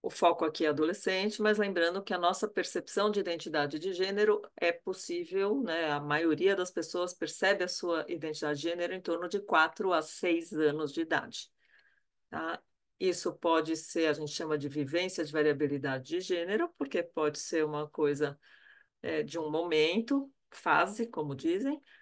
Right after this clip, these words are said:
mas quando essa percepção que vem desde a infância e entra na adolescência, ainda com essa percepção de diversidade de gênero,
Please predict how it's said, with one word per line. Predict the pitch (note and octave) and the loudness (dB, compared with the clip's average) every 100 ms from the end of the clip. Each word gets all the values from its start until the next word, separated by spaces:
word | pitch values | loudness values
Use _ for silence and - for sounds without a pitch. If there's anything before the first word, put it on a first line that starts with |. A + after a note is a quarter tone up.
| - - | -20 -4
mas | F3+ D3+ | -2 -2
quando | - - G3+ C#4 | -2 0 4 4
essa | C4 C4 | 4 2
percepção | C4 B3 A#3 - - - E3+ D3 D3+ - | 0 0 2 2 0 0 0 -2 -6 -14
que | - | -10
vem | C#3 D#3+ G#3 B3+ | -2 2 4 8
desde | A3 A#3 G#3+ | 8 8 4
a | |
infância | B3 - F3+ C#3+ - - - _ _ _ _ _ _ _ | 0 0 -2 -2 -4 -8 -10 _ _ _ _ _ _ _
e | F#3 F#3 | 0 2
entra | G3+ A3 A3+ E3+ | 6 4 4 0
na | D#3+ | 2
adolescência, | D3+ D3 C#3 C#3 - D#3 D#3+ E3 E3+ D#3 | 2 2 2 -2 -2 -4 -4 -4 -4 -2
ainda | D#3 F#3+ G#3+ F3+ | 0 2 2 0
com | D#3 | -2
essa | D3 D#3+ | -6 -6
percepção | - D3+ D3 - - E3+ F#3 | -4 -4 -6 -8 -2 0 0
de | E3+ D3 | -2 -4
diversidade | C#3 C3+ C#3 D3 C#3+ C3+ C3+ | -6 -8 -8 -4 -2 -2 -6
de | C3 | -10
gênero, | C#3 F3 E3+ D3 | -4 -4 -4 -6